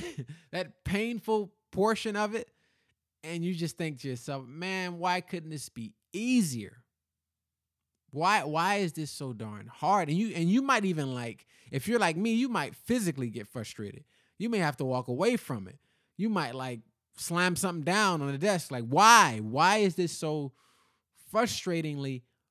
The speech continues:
hard?" Like, that is, I wonder how many of you can relate. I think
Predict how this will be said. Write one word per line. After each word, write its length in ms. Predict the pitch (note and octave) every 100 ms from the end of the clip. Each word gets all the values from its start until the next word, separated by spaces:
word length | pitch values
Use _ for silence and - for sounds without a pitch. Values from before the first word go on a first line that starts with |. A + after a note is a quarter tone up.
| _ _
hard?" 500 | E3 F3+ A#2 - - _ _ _ _ _ _ _ _ _ _ _ _ _ _ _ _ _ _ _ _ _ -
Like, 240 | B2+ B2 B2+
that 200 | F3 G3
is, 480 | E3+ D3+ B2 - _ _ _ _ _ _ _ _ _ _ _ _ _ _ _ _ _ _ _ _ _ _ _ _ _ -
I 60 | D3+
wonder 260 | G3 F#3+
how 140 | D#3+ D3+
many 140 | C#3+
of 80 | B2
you 100 | C3
can 140 | C3
relate. 280 | B2 B2 G#2+
I 120 | B2
think 420 | C#3 F3+ D#3+ -